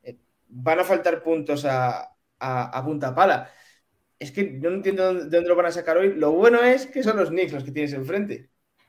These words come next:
que les puedes hacer un roto. Fíjate lo que le hizo el otro día los, los Wizards. Eh,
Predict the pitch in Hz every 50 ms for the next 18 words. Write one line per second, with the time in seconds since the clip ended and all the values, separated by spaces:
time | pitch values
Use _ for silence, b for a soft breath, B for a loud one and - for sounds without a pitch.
0 | _ _ _ - 139 123 - - - 127 120 120 - 185 214 233 208 180 160 151
1 | 143 156 190 196 190 131 131 151 165 175 170 165 165 151 156 151 147 143 143 135
2 | 131 113 131 135 139 131 135 127 131 127 123 120 120 117 120 - - 127 123 123
3 | 147 214 220 - 117 - - _ B B B B B B B 156 165 170 165 160
4 | 160 156 151 151 151 - - -